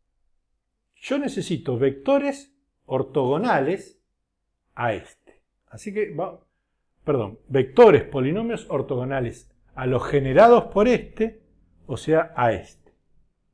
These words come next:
Vamos a ver cómo ahora. Primero digo, a ver,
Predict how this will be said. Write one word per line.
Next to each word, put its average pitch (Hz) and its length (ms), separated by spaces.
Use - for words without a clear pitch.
Vamos 127 360
a 123 40
ver 123 180
cómo 90 280
ahora. - 200
Primero 254 400
digo, 101 400
a 147 120
ver, - 240